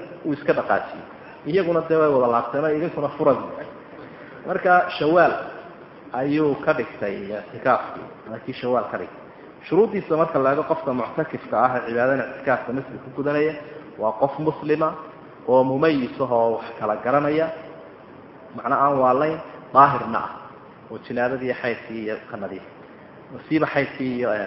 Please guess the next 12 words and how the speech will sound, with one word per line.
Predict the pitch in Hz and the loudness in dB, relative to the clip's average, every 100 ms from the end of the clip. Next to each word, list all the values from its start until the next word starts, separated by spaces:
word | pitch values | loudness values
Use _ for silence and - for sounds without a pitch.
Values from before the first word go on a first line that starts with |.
| 101 | -6
marka | 117 101 | -6 -4
la | 95 | -4
eego | 104 113 | -4 -2
bahalkii | 113 101 - 104 | -2 -2 -8 -4
kale | 117 113 | 0 2
ee | 98 92 - | 2 -2 -10
nifaaq. | 107 120 101 - - - - - - - - | -4 0 0 -4 -14 -16 -18 -20 -20 -16 -2
Arkaantiisa | 139 - 175 202 - 170 147 | -2 2 2 2 -2 -2 2
hore | 156 170 | 4 2
inuu | 180 | 0
soo | 170 170 | 0 0
tilmaamay, | 165 131 117 104 92 | 2 -2 0 -2 -4